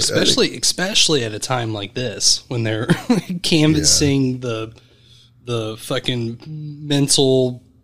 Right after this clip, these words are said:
Speaker 2: proclivities that people might have that sway in one direction that will never be acceptable in the military,
Speaker 1: Mm-hmm.
Speaker 2: I E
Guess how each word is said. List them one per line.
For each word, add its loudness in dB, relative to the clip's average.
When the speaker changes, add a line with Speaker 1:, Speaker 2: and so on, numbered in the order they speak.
Speaker 2:
proclivities 0
that -8
people -6
might -6
have -4
that -4
sway 2
in 0
one 0
direction -2
that -4
will -6
never 2
be 0
acceptable -4
in -18
the -16
military, -4
Speaker 1:
Mm-hmm. -4
Speaker 2:
I 0
E -6